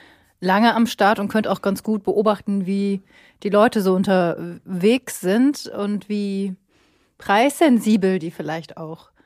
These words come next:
sind. Hast du da irgendwie eine Beobachtung, die du, die du teilen kannst? Jetzt haben wir im Moment ja auch nicht so einfache Zeiten. Merkt, merkt ihr das dann noch mal stärker, dass ihr vielleicht mal noch mehr Zulauf habt, weil die Leute noch mehr nach Schnäppchen vielleicht gucken und hoffen, die bei euch,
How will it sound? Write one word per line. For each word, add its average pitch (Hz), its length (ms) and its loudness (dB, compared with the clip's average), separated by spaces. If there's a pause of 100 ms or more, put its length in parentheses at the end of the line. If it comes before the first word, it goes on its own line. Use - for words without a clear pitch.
(380)
sind. 170 400 -6
Hast 196 160 -4
du 202 40 -4
da 185 360 0
irgendwie 214 260 0
eine 202 140 0
Beobachtung, 226 640 -2
die 214 100 -2
du, 190 460 -6 (220)
die 196 160 -8
du 190 140 -6
teilen 233 760 2
kannst? 240 380 2
Jetzt 190 140 -8
haben 196 80 0
wir 190 40 -2
im 185 40 -2
Moment 196 240 0
ja 247 60 0
auch 202 40 -4
nicht 208 120 -4
so 196 60 -4
einfache 254 340 0
Zeiten. 254 500 0 (800)
Merkt, 202 300 0
merkt 214 220 2
ihr 240 60 2
das 208 120 2
dann 202 120 -2
noch 190 80 -2
mal 180 120 -4
stärker, 208 320 -2
dass 185 140 -4
ihr 190 60 -14
vielleicht 175 220 -6
mal 170 180 -4 (500)
noch 196 240 4
mehr 220 240 4
Zulauf 214 520 0
habt, - 320 -4
weil 185 220 0
die 170 80 -6
Leute 180 200 -4
noch 180 120 -6
mehr 190 140 0
nach 226 120 2
Schnäppchen 214 600 -2
vielleicht 202 260 -2
gucken 196 240 -4
und 175 200 -4
hoffen, 196 240 0
die 180 80 -2
bei 170 100 0 (220)
euch, 214 160 -2